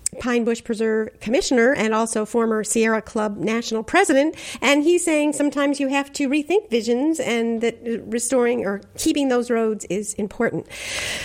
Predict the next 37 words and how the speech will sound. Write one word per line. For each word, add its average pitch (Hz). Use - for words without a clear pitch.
We 294
also 302
heard 311
from 302
Doctor 285
Kenneth 277
Weinberg, 302
responding 247
to 233
stories 254
in 240
an 240
editorial 247
we 240
wrote 240
on 233
medical 226
marijuana, 226
and 269
he's 247
in 214
favor 254
of 196
expanding 240
the 214
licensing 233
to 220
make 220
it 190
more 220
available 220
to -
New 214
Yorkers 214
who 196
need 240
it. 403